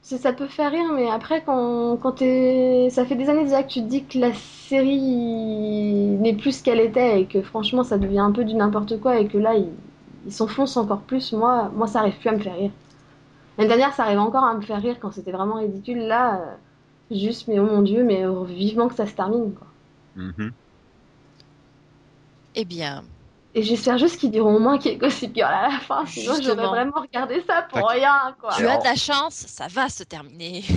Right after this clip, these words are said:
Speaker 2: Pour être remplacé par Carrie Diaries,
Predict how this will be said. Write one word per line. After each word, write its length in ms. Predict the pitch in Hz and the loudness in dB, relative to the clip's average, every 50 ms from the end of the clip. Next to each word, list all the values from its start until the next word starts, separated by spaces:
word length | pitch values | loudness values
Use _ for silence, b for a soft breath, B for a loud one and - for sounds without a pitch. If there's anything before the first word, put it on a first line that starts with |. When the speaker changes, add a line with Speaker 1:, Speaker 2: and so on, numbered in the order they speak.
| - - - - - - B B B B - - | 0 0 -4 -10 -18 -20 B B B B -18 -14
Speaker 2:
Pour 140 | - 104 104 | -8 -6 -6
être 160 | 101 - - 110 | -6 -4 -4 -4
remplacé 460 | 113 110 110 113 110 104 117 143 170 | -4 -2 -2 -4 -4 -4 -4 -6 -6
par 260 | 156 117 110 - - | -6 -8 -10 -10 -8
Carrie 380 | - 131 113 - 151 170 175 156 | -6 -6 -6 -6 -8 -12 -14 -16
Diaries, 760 | 139 113 104 80 104 120 139 170 196 196 175 160 156 139 | -12 -10 -10 -8 -6 -6 -6 -6 -6 -8 -8 -10 -10 -10